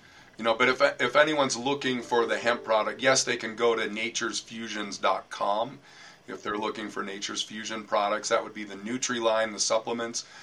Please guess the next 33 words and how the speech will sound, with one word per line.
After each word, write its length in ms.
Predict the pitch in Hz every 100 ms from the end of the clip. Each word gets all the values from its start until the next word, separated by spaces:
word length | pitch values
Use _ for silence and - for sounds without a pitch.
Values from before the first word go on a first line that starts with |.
| - -
as 160 | 98 98
well 200 | 104 104
as 80 | 101
the 100 | 104
essential 440 | 98 110 104 98
oils 480 | 104 117 123 123 120
and 100 | 95
the 80 | 92
topicals. 760 | - 101 107 110 - 107 104 - - - - - 101
And 160 | 101
then 160 | 104 101
if 100 | 98
they're 140 | 104
looking 380 | 101 110 110 104
for 180 | 101 101
information 680 | 104 104 98 101 101 101 98
on 160 | 98
the 80 | 92
hemp 400 | 87 127 131 104
products, 640 | - 95 92 95 - - - - - -
which 200 | 101 98
is 140 | 104 101
a, 160 | 98 - - -
our 180 | 101 98
other 240 | 110 110
company, 540 | - 90 87 95 98 95
a 60 | 98
separate 440 | - 107 - -
company, 480 | 98 98 101 98 98 - - - -
and 140 | 92 104
that's 240 | 104 -
at 100 | - - -
buy 440 | 104 101 107 107